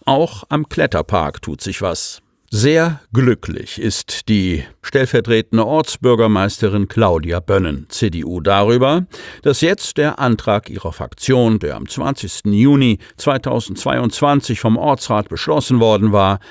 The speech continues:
in die Tat umgesetzt wird. Der Outdoor-Fitnesspark soll ein frei zugängliches Sportangebot darstellen, nicht an eine Vereinsmitgliedschaft gebunden und offen für die gesamte Bevölkerung. Ein Stück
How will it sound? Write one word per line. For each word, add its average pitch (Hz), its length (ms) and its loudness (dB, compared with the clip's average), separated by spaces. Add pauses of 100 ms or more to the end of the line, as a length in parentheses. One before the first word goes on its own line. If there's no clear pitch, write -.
(180)
in 131 140 0
die 151 100 -2
Tat - 380 -4
umgesetzt 92 580 -4
wird. 95 380 -4 (580)
Der 139 340 2
Outdoor-Fitnesspark 135 1400 0
soll 160 240 2
ein 139 140 2
frei 165 320 -2
zugängliches 113 760 0
Sportangebot 95 1040 -2
darstellen, 95 640 0 (240)
nicht - 400 0 (140)
an 131 140 0
eine 117 260 0
Vereinsmitgliedschaft 95 1000 -4
gebunden 123 520 2
und 92 240 -2
offen 123 420 2 (220)
für 214 160 0
die 180 80 -2
gesamte 113 480 0
Bevölkerung. 78 760 -2 (520)
Ein 143 140 2
Stück - 460 -2